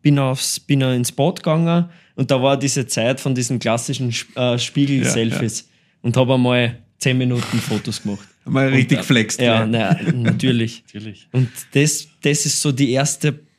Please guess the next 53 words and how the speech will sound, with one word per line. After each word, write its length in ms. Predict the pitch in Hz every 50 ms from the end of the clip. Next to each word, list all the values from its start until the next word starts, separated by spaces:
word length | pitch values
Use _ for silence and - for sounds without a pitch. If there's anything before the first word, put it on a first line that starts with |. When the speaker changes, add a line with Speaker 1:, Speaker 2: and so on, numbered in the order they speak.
| _
Speaker 1:
wirkliche 360 | - 135 143 - 147 131 151 135
Erinnerung, 560 | 127 - 135 151 151 147 139 139 135 131 120
die 140 | 127 131 123
ich 80 | 120
so 160 | - 123 117
hab. 240 | 117 110 120 127 120 120
Und 160 | 117 110 -
dann 100 | 120 123
natürlich 300 | 123 117 - 127 120 113
das 60 | -
erste 320 | - 107 113 117 - - 123
Mal 280 | 120 117 117 117 113 117 - - - _ _
das 100 | - -
Trikot 520 | - 120 135 131 131 - 131 120 117 117
und 120 | 113 113 104
so, 200 | - 120 113 107
das 220 | 107 110 110 -
ist 80 | 104 -
schon, 360 | - - 101 101 101 110 117 - -
ähm, 480 | 117 113 110 113 113 113 113 110 110 - _ _
echt 240 | 120 120 - - 117
Momente, 420 | 113 107 107 107 113 113 - 113
die, 320 | 95 - 117 117 113 113 - _ _ _ _
die 140 | 127 123 123
in 80 | 123 120
Erinnerung 480 | 117 117 117 117 117 113 113 113 117 117
bleiben. 320 | 127 120 113 110 117 117 - _
Speaker 2:
Kannst 220 | - - 113 120
du 40 | 131
Speaker 1:
Ja. 40 | 127
Speaker 2:
dich 80 | 127 123
noch 60 | 127
an 80 | 131 120
dein 120 | 120 120 113
erstes 420 | 113 123 - - - - - - -
U-Nationalteam 720 | - 156 175 185 170 156 151 - 156 135 135 151 160 165 147
erinnern? 420 | 143 127 131 151 175 202 196 180 - - _
Weil 240 | - 131 135 135 135
wenn, 220 | 135 135 98 - 139
wenn 160 | 139 135 135
die, 240 | 143 139 131 127 -
wenn 100 | 135 135
ich's 160 | 131 - -
richtig 300 | 151 160 156 - 165 151
notiert 400 | 147 139 139 - 147 156 156 -
hab, 280 | 156 151 147 - - _
bin 100 | 135 127
ich 80 | 135
gespannt, 260 | - - - - 147 -
ob's 160 | - - -
das 120 | 131 120
noch 120 | 131 127 127
weißt. 240 | 147 151 - -